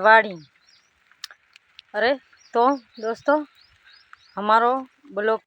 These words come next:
કેવો લાગ્યો? સરસ મજાની કોમેન્ટ કરી દેજો અને ચેનલમાં નવા હોય સબસ્ક્રાઇબ કરી દેજો. તો બાય બાય,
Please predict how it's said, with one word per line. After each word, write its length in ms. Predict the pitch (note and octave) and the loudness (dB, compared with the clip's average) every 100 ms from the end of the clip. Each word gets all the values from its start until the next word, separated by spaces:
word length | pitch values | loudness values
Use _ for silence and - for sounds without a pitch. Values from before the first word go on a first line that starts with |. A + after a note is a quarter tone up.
| - | -8
કેવો 220 | A#3 A#3+ A#3+ | -4 -4 -4
લાગ્યો? 320 | A#3+ A#3+ C#4+ D4+ _ _ _ | -6 -4 -6 -6 _ _ _
સરસ 280 | - G#3+ G3+ - A3 | -12 -10 -12 -14 -12
મજાની 440 | G3+ G#3+ A3 G#3+ | -6 -6 -6 -10
કોમેન્ટ 380 | A3+ A3 A3+ A3+ | -8 -6 -8 -10
કરી 200 | B3 G#3+ A#3 | -10 -8 -8
દેજો 220 | A3+ C#4 C#4 _ _ - | -6 -6 -6 _ _ -18
અને 100 | G#3+ - | -16 -6
ચેનલમાં 540 | A#3 A3+ A#3+ A#3+ A#3 | -6 -4 -6 -6 -6
નવા 220 | A#3 A#3+ | -2 -2
હોય 120 | C4 - | -2 -6
સબસ્ક્રાઇબ 440 | A#3+ - A#3+ A#3 - | -14 -10 -4 -4 -6
કરી 200 | A#3 G#3+ | -12 -6
દેજો. 240 | C4 C4+ D#4+ - _ _ _ _ | -4 -4 -8 -12 _ _ _ _
તો 60 | G#3 G3+ - _ - | -10 -10 -12 _ -4
બાય 180 | A3+ A3+ G#3 | -2 0 2
બાય, 180 | C4 | 0